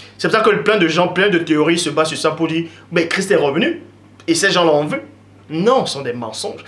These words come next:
Ils n'ont pas compris le mystère de la révélation. On va vous expliquer la révélation. Christ disait si comment ? Jean chapitre huit au verset cinquante et un. Jean huit, cinquante et un. « En vérité, en vérité, je vous le dis, si quelqu'un garde ma parole,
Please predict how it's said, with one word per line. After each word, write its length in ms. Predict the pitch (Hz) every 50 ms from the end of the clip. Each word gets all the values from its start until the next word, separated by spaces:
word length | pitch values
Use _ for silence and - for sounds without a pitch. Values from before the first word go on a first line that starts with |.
| - - - -
Ils 140 | 170 185
n'ont 160 | 202 202 190 -
pas 160 | 214 202 165
compris 260 | 156 151 147 156 147
le 60 | 135
mystère 260 | 131 135 127 - 147
de 60 | 139 135
la 100 | 123 117
révélation. 560 | - 107 101 110 107 107 98 - - - 113 - - - - - -
On 60 | 180
va 80 | 190 180
vous 120 | 175 165
expliquer 420 | 139 - - - - 147 - -
la 120 | 147 135 120
révélation. 560 | 101 120 101 107 104 101 - - - 131 - - - - - - - - - - - - - - - - - - - - - - - - - - - - - -
Christ 240 | - - 240 233 233 240 202
disait 240 | 180 180 160 180
si 180 | 165 - - -
comment ? 360 | - - 123 127 123 - - - - - - - - - - - - - - - - - -
Jean 440 | 147 151 - - - 220 202 - -
chapitre 460 | - - 165 127 117 170 165 175 175
huit 460 | 156 151 160 165 165 - - - - - -
au 80 | - 156
verset 240 | 147 127 - - 143
cinquante 400 | 135 - 135 127 - 127 117 -
et 60 | 127 120 -
un. 120 | 131 - - - - -
Jean 280 | 123 120 143 170 170 160
huit, 320 | 151 165 165 160 - - - -
cinquante 420 | - - 139 127 - 127 123 139
et 100 | - -
un. « 80 | 120 - - - - - - - - 156
En 40 | 165
vérité, 280 | 170 190 196 190 185 247
en 120 | 220 190
vérité, 560 | 175 165 160 - 202 202 175 - - - - - - -
je 140 | - 143 156
vous 120 | 156 175
le 100 | 165 143
dis, 240 | 123 131 147 - - - - - - - - - -
si 260 | - - 247 277 -
quelqu'un 320 | - 226 190 - 220 208
garde 240 | 190 165 185 196 190
ma 120 | 165 147 143
parole, 400 | - 147 143 147 160 151 123